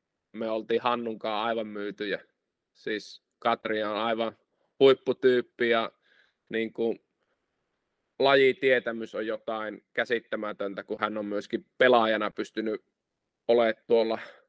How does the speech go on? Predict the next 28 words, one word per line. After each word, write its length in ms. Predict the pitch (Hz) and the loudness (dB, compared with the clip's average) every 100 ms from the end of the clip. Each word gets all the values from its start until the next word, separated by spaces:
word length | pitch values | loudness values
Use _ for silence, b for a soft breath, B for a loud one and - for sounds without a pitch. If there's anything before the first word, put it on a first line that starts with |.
| _ _ _ | _ _ _
kisarumpissa 1700 | 127 120 113 107 - _ _ _ _ - 127 131 120 120 - - 117 | -2 0 0 -2 -12 _ _ _ _ 0 4 4 4 -2 -2 0 2
ja 140 | 113 | 0
kisoissa 600 | - 120 123 113 - 104 | -2 -2 0 0 -2 -2
edustanut 720 | 113 117 110 - 107 107 104 | 0 0 -2 -4 -8 -6 -4
ja 300 | 104 101 101 _ _ _ _ _ _ _ _ 127 | -2 -2 -2 _ _ _ _ _ _ _ _ 2
huipputasolla 840 | 123 - 127 120 113 120 117 113 | 2 2 -2 0 2 2 2 2
siellä 300 | 113 110 110 | 2 2 2
pelannut 500 | 117 117 113 110 - | 0 0 -2 -8 -2
pitkään, 580 | 113 - _ 104 98 98 | -4 -4 _ -2 0 -4
niin 220 | 98 - _ _ _ _ _ _ _ | -6 -8 _ _ _ _ _ _ _
tietää 400 | 131 123 120 120 | 4 4 4 -2
myös, 280 | 120 117 - | -2 -8 -8
miten 260 | 120 120 117 | -6 -6 -6
se 80 | 127 | -2
pelaaja, 640 | 139 135 127 110 107 104 _ _ _ _ _ _ _ _ _ _ _ _ _ - | 0 2 0 -2 -4 -6 _ _ _ _ _ _ _ _ _ _ _ _ _ -10
vaikka 280 | 117 117 120 110 | -8 -4 -6 -6
mekin 380 | 117 123 123 107 | -4 0 0 0
ollaan 200 | 107 110 | -2 -2
Hannun 300 | 113 110 104 | -4 -4 -8
kanssa 200 | 110 107 | -8 -8
pelattu, 560 | - 120 110 98 - 101 | 0 2 2 -2 -8 -12
mutta 200 | - 110 | -8 -8
onhan 120 | 110 | -4
se 120 | 117 | -2
ihan 200 | 110 95 | -2 2
eri 260 | 120 113 95 | 2 2 -2
asia, 400 | 110 110 101 - | -6 -6 -8 -6
kun 260 | 95 98 | -10 -12